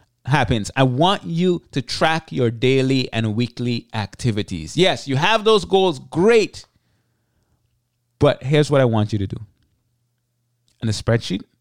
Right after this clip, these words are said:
walks you through this. Every week,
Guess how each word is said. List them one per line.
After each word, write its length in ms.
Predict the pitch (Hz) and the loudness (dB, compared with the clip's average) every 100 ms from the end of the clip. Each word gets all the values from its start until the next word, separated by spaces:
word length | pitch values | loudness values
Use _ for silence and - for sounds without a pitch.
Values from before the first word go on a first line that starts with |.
| _ _ _ _ | _ _ _ _
walks 320 | 110 107 - | 0 0 0
you 40 | 107 | -4
through 220 | - 104 | -2 -2
this. 280 | 98 - - _ _ - | -4 -10 -18 _ _ 0
Every 280 | 170 180 220 | 0 4 4
week, 360 | 190 180 - | 4 2 0